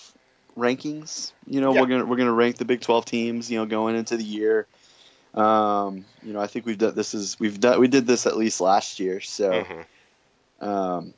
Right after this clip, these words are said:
Speaker 1: and I think the, uh, the takes might become a little more,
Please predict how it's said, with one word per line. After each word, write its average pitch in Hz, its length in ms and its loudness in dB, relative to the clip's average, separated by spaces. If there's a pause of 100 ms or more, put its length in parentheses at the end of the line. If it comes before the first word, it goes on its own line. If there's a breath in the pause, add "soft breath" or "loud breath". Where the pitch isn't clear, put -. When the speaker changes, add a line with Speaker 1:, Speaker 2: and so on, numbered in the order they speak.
Speaker 1:
and 120 160 2
I 135 120 4
think - 760 -4 (560)
the, 131 260 2
uh, 117 220 2
the 117 140 -6
takes 127 400 -2
might 120 260 -2
become 117 640 -4
a - 120 -4
little 113 400 2
more, 110 600 0